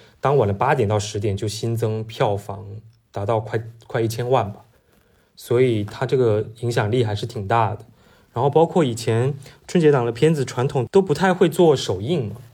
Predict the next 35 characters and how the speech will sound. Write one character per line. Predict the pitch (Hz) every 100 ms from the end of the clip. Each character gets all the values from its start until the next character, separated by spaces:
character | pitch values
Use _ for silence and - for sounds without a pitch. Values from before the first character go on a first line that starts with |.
| _ _ -
像 | 160 147
今 | 165
年 | 143 117
只 | 117 107
有 | 127 104 95 107
《飞 | - 131
驰 | 127 113
人 | 107
生 | 117 117
二》 | 113
跟 | 104 113 113
《熊 | 107
出 | 101 110
没》 | 113 104
办 | 110 101
的 | 95
首 | 95 101 98
映， | 107 104 - _ _ _ -
嗯， | 101 98
然 | 98
后 | 110
其 | 107 113
他 | 107 113
片 | 117 113 110
子 | 101
都 | 113
没 | 117
有 | 104
办 | 101 98
首 | - 104
映， | 104
反 | 104 101
而 | 98
是 | 110 143
把 | - 95